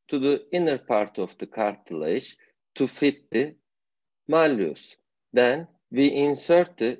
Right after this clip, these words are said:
inner part of the cartilage inside the perforation, and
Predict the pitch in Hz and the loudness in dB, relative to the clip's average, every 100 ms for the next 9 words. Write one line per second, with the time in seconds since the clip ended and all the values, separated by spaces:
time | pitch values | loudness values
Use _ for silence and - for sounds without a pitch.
0 | _ 170 185 147 - 120 110 - 104 - | _ 2 2 2 -2 -2 -2 -4 -6 -6
1 | 104 - 104 104 - 95 98 135 - _ | -10 -4 -2 -2 -6 -2 -2 -2 -10 _
2 | _ _ _ - 151 165 - 123 104 - | _ _ _ -4 0 0 0 0 0 -4
3 | 101 107 95 95 113 113 151 165 196 190 | -10 -4 -4 -4 -4 0 0 0 -4 -6
4 | 190 _ _ _ - 131 | -8 _ _ _ -2 -2